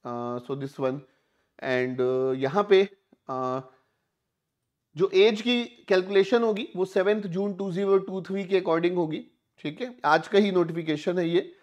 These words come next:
And ये वेबसाइट आपको दिख जाएगी बहुत ईजीली, आप अगर Google करेंगे टीएचडीसी जॉब या रिक्रूटमेंट में तो आपको इमीडिएटली टॉप पे Google सर्च जो है वो आपको दे देगा,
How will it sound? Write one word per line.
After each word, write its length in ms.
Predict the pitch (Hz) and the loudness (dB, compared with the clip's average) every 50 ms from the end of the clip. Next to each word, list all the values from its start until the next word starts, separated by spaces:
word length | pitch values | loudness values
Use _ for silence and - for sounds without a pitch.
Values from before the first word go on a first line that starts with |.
| _ _ _ _ _ - | _ _ _ _ _ -6
And 240 | 139 147 156 170 175 | -4 -4 -2 0 2
ये 60 | 190 | 2
वेबसाइट 440 | 180 180 165 - - 196 190 185 185 | 4 4 2 2 2 2 4 4 4
आपको 300 | 175 175 175 - 180 165 | 4 2 2 0 0 0
दिख 160 | 165 170 160 | 0 0 2
जाएगी 280 | 165 175 170 170 170 | 2 0 0 0 -2
बहुत 260 | 170 160 170 180 170 180 | -2 0 0 0 0 -2
ईजीली, 300 | 175 165 180 185 185 185 | -4 -4 -4 0 2 2
आप 160 | 170 160 170 | 2 2 2
अगर 140 | 165 170 165 | 0 -2 -2
Google 360 | 151 160 156 165 180 180 180 | -2 0 2 2 2 4 4
करेंगे 340 | 180 170 170 165 170 185 175 | 4 2 2 0 -2 -4 -4
टीएचडीसी 1040 | 175 - 185 175 170 175 170 175 - 165 147 160 160 147 - 190 185 190 - _ - | -4 -6 -2 0 0 0 0 -2 -6 -10 -8 -8 -8 -8 -10 -10 -12 -12 -12 _ -18
जॉब 460 | 160 135 120 151 151 156 165 170 165 - - _ _ _ _ _ - | -12 -4 0 2 4 4 4 2 -2 -14 -18 _ _ _ _ _ -6
या 260 | 151 156 156 160 165 160 - - - 143 | 0 4 6 6 6 4 2 -4 -8 -4
रिक्रूटमेंट 640 | 147 160 151 - 170 170 165 175 190 202 196 185 175 | -4 -2 0 2 2 0 0 2 2 2 2 2 0
में 100 | - - | -4 -6
तो 120 | - - 277 | -6 -4 -2
आपको 320 | 277 254 208 214 214 214 | -2 -2 -4 -4 -6 -4
इमीडिएटली 560 | 208 190 175 190 196 175 185 170 165 196 202 | -2 -2 -2 -2 2 4 4 2 2 0 -4
टॉप 300 | 180 185 165 165 160 160 - | 0 2 2 0 0 0 0
पे 120 | 175 170 | 0 0
Google 280 | 160 151 151 151 165 156 | 0 0 -2 0 0 0
सर्च 240 | 151 - 165 147 151 | 0 -2 -2 -2 -2
जो 160 | 143 143 147 | -2 -2 -2
है 60 | 147 | -2
वो 120 | 139 139 139 | 0 0 0
आपको 240 | 131 139 - 165 | 0 -2 -4 -6
दे 140 | 139 139 143 | -4 -2 0
देगा, 280 | 139 131 120 117 135 | 0 0 0 -2 -4